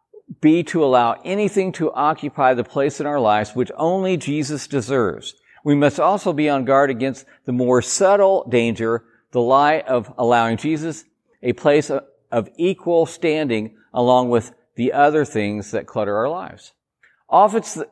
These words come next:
often it's the good things that nudge Jesus aside. Ministry and religious activity can take the place of utmost importance. Our children can occupy the top spot. Our dates or our mates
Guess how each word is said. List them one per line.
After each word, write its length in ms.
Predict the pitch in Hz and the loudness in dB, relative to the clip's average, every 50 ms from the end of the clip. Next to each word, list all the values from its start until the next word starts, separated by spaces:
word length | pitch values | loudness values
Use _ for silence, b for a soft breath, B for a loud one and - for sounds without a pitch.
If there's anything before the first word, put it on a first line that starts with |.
| - - | -2 2
often 320 | 165 196 214 208 220 175 | 4 4 4 2 0 -4
it's 240 | 165 156 - - - | -4 -4 -4 -6 -10
the 120 | 113 113 | -10 -6
good 300 | 104 131 196 208 196 - | 0 2 2 2 2 0
things 340 | - 127 110 113 127 131 - | -4 -2 -2 -2 -4 -6 -6
that 140 | 139 123 - | -6 -6 -4
nudge 360 | 139 135 135 123 - - - | -2 0 0 -2 -2 -6 -8
Jesus 460 | - 131 135 127 - - 127 - - | -4 -4 -4 -4 -4 -8 -12 -12 -12
aside. 540 | 127 120 - - 185 175 156 107 87 76 - _ _ _ b b b b b b b b b b | -14 -12 -6 -2 -2 0 0 0 -2 -4 -8 _ _ _ b b b b b b b b b b
Ministry 600 | 120 120 143 170 196 196 - - 202 196 190 180 | 0 2 2 2 2 0 -2 0 0 2 2 2
and 100 | 151 139 | 2 0
religious 440 | 139 135 147 165 160 156 131 - 160 | 0 0 0 -2 -2 -4 -10 -6 -4
activity 560 | 139 151 147 - - - 220 214 196 175 143 | -4 -4 -6 -6 -2 0 0 2 2 0 0
can 240 | - - 175 151 - b b b b b | 0 -2 -4 -4 -6 b b b b b
take 360 | - - 226 233 240 196 - | 0 4 4 4 4 2 0
the 120 | - 196 175 - - _ _ _ _ | 0 0 0 0 -8 _ _ _ _
place 460 | - - 196 214 208 208 202 190 - | -12 -4 2 2 4 4 2 0 -2
of 320 | - - - 139 143 135 - - | -8 -6 -2 -2 -2 -2 -2 -4
utmost 640 | - 156 170 160 - 165 156 151 147 143 - - - _ - | 0 2 2 2 0 -2 -2 -2 -2 -4 -6 -10 -20 _ -12
importance. 760 | - 135 113 - - 160 151 123 98 85 - - - - - _ _ _ _ _ _ _ _ _ _ _ _ | -10 -10 -10 -8 -8 -6 -6 -6 -8 -12 -16 -16 -18 -18 -18 _ _ _ _ _ _ _ _ _ _ _ _
Our 340 | - 151 165 180 190 196 196 | 0 2 2 4 4 4 2
children 420 | 190 - - 220 214 185 151 120 - | 0 0 0 0 0 0 -2 -4 -4
can 180 | - 143 - | -4 -6 -6
occupy 500 | - 139 135 135 - - 123 - 135 123 | -4 -4 -4 -4 -6 -8 -6 -2 -2 -2
the 80 | 123 113 | -2 -2
top 240 | - 147 123 113 - | -4 -4 -4 -4 -4
spot. 300 | - 156 139 107 - b b b b b - - | -4 -2 -2 -2 -2 b b b b b -2 2
Our 360 | 156 165 170 170 170 175 170 | 4 6 6 6 6 4 4
dates 540 | 139 170 196 208 208 165 127 - - - - - | 2 2 2 2 2 0 -2 -6 -12 -16 -14 -8
or 420 | - 147 147 151 151 156 - - | -2 0 2 4 4 2 0 0
our 440 | - 151 151 151 151 151 151 147 147 | -2 0 2 2 4 4 4 4 2
mates 580 | 147 165 208 214 208 180 127 - - - - | 0 0 -2 -2 -4 -6 -8 -10 -12 -18 -18